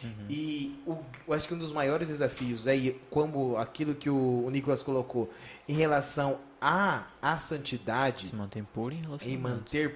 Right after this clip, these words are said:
Speaker 2: puro nessa questão, de fato, é bem, foi bem colocado. Primeiro, ou você não namora, mano. Não namora,
Speaker 1: Uhum.
Speaker 2: porque uma coisa que, enquanto Cristo não vir,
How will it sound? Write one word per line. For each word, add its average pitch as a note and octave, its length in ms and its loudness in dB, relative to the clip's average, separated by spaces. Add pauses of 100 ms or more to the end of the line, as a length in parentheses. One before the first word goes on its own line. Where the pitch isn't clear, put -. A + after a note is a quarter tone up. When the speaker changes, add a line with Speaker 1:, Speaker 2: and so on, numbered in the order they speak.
Speaker 2:
puro C3+ 380 -4
nessa C3 720 -2
questão, B2+ 560 -4 (560)
de C#3+ 180 0
fato, C3+ 680 0
é C3+ 140 4
bem, C#3 360 -4
foi D#3+ 120 -4
bem F3+ 180 -2
colocado. D#3 540 2 (140)
Primeiro, D#3+ 400 -2
ou F3 160 2
você F3+ 140 -2
não E3 180 4
namora, C#3 480 2
mano. A2 200 -8 (800)
Não C#3 160 -2
namora, B2 540 -2
Speaker 1:
Uhum. G2+ 360 0
Speaker 2:
porque C#3 600 -2 (600)
uma C#3 180 2
coisa D3+ 340 0
que, C#3+ 460 2
enquanto F#3+ 1080 4 (460)
Cristo G#3+ 500 0
não F#3 340 2
vir, D3+ 560 0